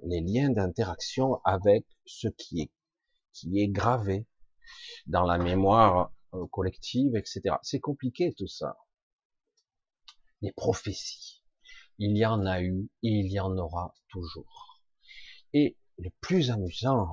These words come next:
le plus spectaculaire, alors là c'est très difficile à entendre, très, très difficile à entendre.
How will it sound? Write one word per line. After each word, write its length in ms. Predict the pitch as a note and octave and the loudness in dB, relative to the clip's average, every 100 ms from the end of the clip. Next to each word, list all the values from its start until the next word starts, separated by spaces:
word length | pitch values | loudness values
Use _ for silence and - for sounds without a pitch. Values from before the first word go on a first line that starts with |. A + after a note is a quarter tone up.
| D#2+ | -8
le 40 | E2+ | -12
plus 180 | - B2+ | -6 -6
spectaculaire, 880 | - - B2+ - A2+ - F#2 G2+ F2 | -4 -4 -4 -4 -8 -6 -2 0 2
alors 180 | F#2 | 2
là 100 | A2 | 2
c'est 240 | A2 - - | 0 -4 -8
très 280 | - A#2+ F#2+ | -2 0 0
difficile 560 | F2+ - F2+ - F#2 | -2 -6 -8 -6 -6
à 80 | F2 | -6
entendre, 400 | F2 - - - _ - | -8 -12 -16 -18 _ -14
très, 180 | - | -12
très 220 | - - D#2 | -12 -12 -14
difficile 500 | D#2 - - - - - _ - | -14 -16 -16 -16 -16 -18 _ -10
à 60 | |
entendre. 240 | G2 F#2+ | -8 -10